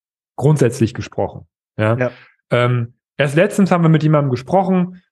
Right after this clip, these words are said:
Speaker 1: der hat gesagt, boah, wir haben so ein großes Partnernetzwerk. Ja, das ist unglaublich, mit wie vielen unter-, anderen Unternehmen wir zusammenarbeiten mit unserem Produkt, die unser Produkt vertreiben oder die das consulten oder so.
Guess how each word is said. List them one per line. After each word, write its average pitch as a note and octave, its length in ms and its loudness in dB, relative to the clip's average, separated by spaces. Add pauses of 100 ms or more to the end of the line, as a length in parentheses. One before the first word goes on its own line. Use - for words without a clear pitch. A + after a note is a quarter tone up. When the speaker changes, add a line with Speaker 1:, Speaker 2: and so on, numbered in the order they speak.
(160)
Speaker 1:
der C3+ 100 2
hat C#3 80 -4
gesagt, C3 360 0
boah, C#3 160 2
wir A2+ 120 -2
haben B2+ 220 -4
so C3+ 460 0
ein C3+ 260 -2
großes D#3+ 760 0 (280)
Partnernetzwerk. G#2+ 1080 -4 (260)
Ja, A#2 120 0
das C3 180 -8
ist - 240 -6
unglaublich, F#3 640 2
mit D3 140 -6
wie F3 80 0
vielen D#3+ 320 0
unter-, D3+ 340 0
anderen G3+ 240 0
Unternehmen D3+ 380 2
wir F3+ 120 2
zusammenarbeiten C3+ 960 0
mit D3+ 140 0
unserem D#3 320 2
Produkt, C#3+ 460 0
die B2+ 80 0
unser B2 160 2
Produkt C3 340 -2
vertreiben C3+ 640 2
oder A#2 160 0
die A#2 80 0
das A#2 220 -2
consulten C3 640 0
oder B2 240 2
so. A#2+ 300 2